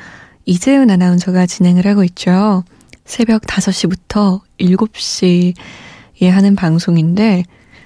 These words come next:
그 당시에 편의점을 일주일에 한 번 연결했었어요. 그래서 뭐 여섯 시 반까지 편의점에 들어와 있는 사람 모두에게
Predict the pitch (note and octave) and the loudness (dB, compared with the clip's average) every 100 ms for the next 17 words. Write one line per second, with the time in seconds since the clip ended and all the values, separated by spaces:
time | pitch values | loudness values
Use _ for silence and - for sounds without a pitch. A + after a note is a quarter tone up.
0 | _ - - G3+ F#3+ F3+ - - F4+ F#4 | _ -10 0 0 2 -2 -6 -4 -2 0
1 | D4+ G#3 G3+ F3+ F#3+ _ _ _ _ _ | 2 2 2 0 -4 _ _ _ _ _
2 | _ _ _ F#3+ G3 - A3 G#3 G3 F#3 | _ _ _ 0 0 -2 0 0 0 0
3 | F3+ E3+ F3+ A3 F#3+ - - - A#3+ - | 0 0 0 0 -2 -6 -10 -12 -12 -16
4 | _ _ _ _ _ _ _ - F3 A#3 | _ _ _ _ _ _ _ -4 -2 0
5 | G#3 F3 - - - _ - F3 F3+ A3 | -2 -4 -10 -20 -20 _ -4 -2 -2 -4
6 | - A3 - E3+ F3+ G#3 F#3+ - B3 E4 | -4 -4 0 0 0 -2 -4 -2 -2 -2
7 | - _ _ _ _ - D#4+ D#4+ D4+ C4 | -6 _ _ _ _ -6 -2 0 0 0
8 | B3 - - F#3 F#3 F#3+ F#3 F3+ F3+ F#3 | 0 0 -2 0 0 -2 0 2 2 2
9 | A#3 C4+ C4+ B3+ B3 - _ _ - A3 | 2 0 0 0 0 -6 _ _ 0 0
10 | B3 B3 F3+ D#3 - A3+ | 0 -2 0 0 -2 -4